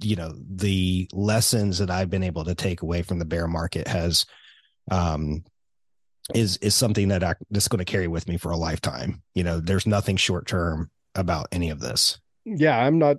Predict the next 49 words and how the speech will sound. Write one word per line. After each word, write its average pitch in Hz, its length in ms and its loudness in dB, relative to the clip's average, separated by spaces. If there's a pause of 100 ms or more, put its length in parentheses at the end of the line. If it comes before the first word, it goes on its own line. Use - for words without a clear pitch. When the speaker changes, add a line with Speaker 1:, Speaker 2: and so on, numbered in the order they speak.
Speaker 2:
I'm 139 140 2
not 143 140 4
gonna 135 160 2
fool 135 260 2
myself 127 460 2
into 117 180 4
thinking 120 380 0
that 113 120 0
I'm 104 180 0
not 104 280 -2
gonna 147 160 4
get 147 160 4
emotional. 165 580 2 (140)
I 131 220 6
just, 135 320 -2 (200)
I'm 123 240 2
just - 600 -2
hoping 123 420 4
that 117 160 6
I'll 113 160 4
be 113 220 4
able 107 180 0
to 110 360 2
recover 110 500 2
quicker. - 520 -2 (220)
<laughs> - 920 -2
Speaker 1:
You're 160 140 4
more, 165 300 4
you're 165 120 6
gonna 196 80 4
be 165 80 6
more 127 180 4
ready 107 300 4
for 78 220 -10
it, - 120 -16
though. - 260 -12
Speaker 2:
Yeah, 151 220 6
Speaker 1:
You 127 60 6
know 127 80 6
Speaker 2:
yeah. - 0 -
Speaker 1:
what 127 100 4
I 117 60 4
mean? 123 240 4
Like, 131 180 0
you're 127 100 6
Speaker 2:
Yeah. 117 40 6
Speaker 1:
gonna 139 180 4
know, 123 380 2
like, 107 180 -2